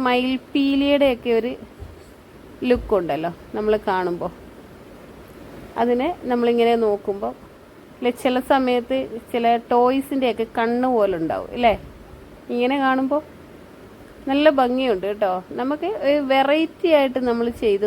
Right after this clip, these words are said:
നോക്കുക. എന്ത് സാധനവും നമ്മൾ ചെയ്യുമ്പോൾ വ്യത്യസ്തമായ രീതിയിൽ ചെയ്ത് നോക്കുമ്പോഴാണ് ഒരു, ഏ, വെറൈറ്റി ഇതാവുമല്ലോ. കസ്റ്റമർക്കായാലും ഒരു ഇഷ്ടപ്പെടുന്ന രീതിയിൽ ഇതുപോലൊക്കെ ചെയ്ത് നോക്കുക. വീഡിയോ ഇഷ്ടപ്പെട്ടാൽ ലൈക്ക്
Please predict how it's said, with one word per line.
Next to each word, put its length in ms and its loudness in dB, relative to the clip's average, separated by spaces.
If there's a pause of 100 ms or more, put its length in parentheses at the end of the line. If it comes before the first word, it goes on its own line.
(120)
നോക്കുക. 320 -6 (160)
എന്ത് 220 -4 (100)
സാധനവും 560 0
നമ്മൾ 160 -2 (160)
ചെയ്യുമ്പോൾ 420 -2
വ്യത്യസ്തമായ 680 0 (140)
രീതിയിൽ 320 -2 (160)
ചെയ്ത് 220 0 (100)
നോക്കുമ്പോഴാണ് 640 -4 (720)
ഒരു, 120 -2 (480)
ഏ, 20 0 (160)
വെറൈറ്റി 480 2
ഇതാവുമല്ലോ. 540 0 (840)
കസ്റ്റമർക്കായാലും 840 0 (120)
ഒരു 160 -2
ഇഷ്ടപ്പെടുന്ന 520 -2 (140)
രീതിയിൽ 380 -2 (260)
ഇതുപോലൊക്കെ 480 0 (120)
ചെയ്ത് 240 2 (120)
നോക്കുക. 340 -2 (520)
വീഡിയോ 280 2
ഇഷ്ടപ്പെട്ടാൽ 540 -2 (160)
ലൈക്ക് 300 0